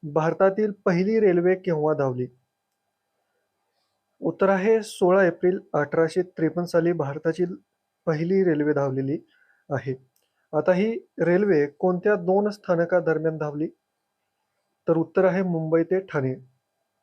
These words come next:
हे प्रश्न जे आहेत, ते रेल्वेच्या एक्झामला विचारलेले आहेत. अतिशय महत्त्वाचे प्रश्न आहेत, त्यामुळे व्हिडिओ स्किप करू नका आणि व्हिडिओला एकदा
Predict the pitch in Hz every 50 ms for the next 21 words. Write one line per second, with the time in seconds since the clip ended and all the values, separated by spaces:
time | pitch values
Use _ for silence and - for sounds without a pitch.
0 | _ _ - 185 185 220 208 202 202 214 226 214 220 214 208 208 226 220 233 220
1 | 208 196 185 190 196 196 196 208 208 208 208 - 180 160 160 170 185 185 185 196
2 | 190 185 175 165 - 175 170 170 180 175 180 170 151 - - - - _ _ _
3 | _ _ _ _ _ _ _ _ _ _ _ _ _ _ _ _ _ _ _ _
4 | _ - - 147 139 170 160 196 196 180 165 160 156 160 175 165 165 160 - 156
5 | 147 139 - 160 151 139 135 175 175 - - 156 151 160 165 170 170 165 165 160
6 | 180 190 190 190 - - 208 202 - - 196 185 185 185 175 170 - 180 180 175
7 | 175 170 160 160 156 165 170 170 175 170 156 156 160 165